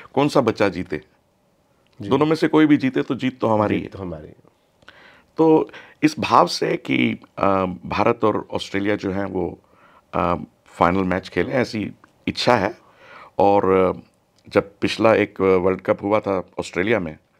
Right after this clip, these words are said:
Speaker 2: जी।
Speaker 1: अ, उसमें भारत और ऑस्ट्रेलिया जो है, वो फाइनल में थे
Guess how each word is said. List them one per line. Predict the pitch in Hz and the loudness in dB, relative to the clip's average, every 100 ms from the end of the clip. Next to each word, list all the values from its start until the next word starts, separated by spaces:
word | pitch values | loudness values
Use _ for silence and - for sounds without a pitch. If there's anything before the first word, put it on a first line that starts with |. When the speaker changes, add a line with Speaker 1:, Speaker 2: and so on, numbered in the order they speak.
| 101 | -20
Speaker 2:
जी। | 92 95 _ _ _ _ _ _ | -20 -20 _ _ _ _ _ _
Speaker 1:
अ, | 80 85 85 - - | -4 -4 -4 -8 -10
उसमें | 92 101 98 78 | -4 -2 -2 -2
भारत | 90 98 - | -2 -2 0
और | 95 92 - _ | -2 -2 -6 _
ऑस्ट्रेलिया | - - 98 98 | -14 -4 -2 0
जो | 92 87 | -2 -2
है, | 92 | -2
वो | 92 87 - | -2 -6 -8
फाइनल | - 92 101 | -4 -2 -2
में | 117 104 | -4 -4
थे | 110 123 - - | -6 -8 -12 -20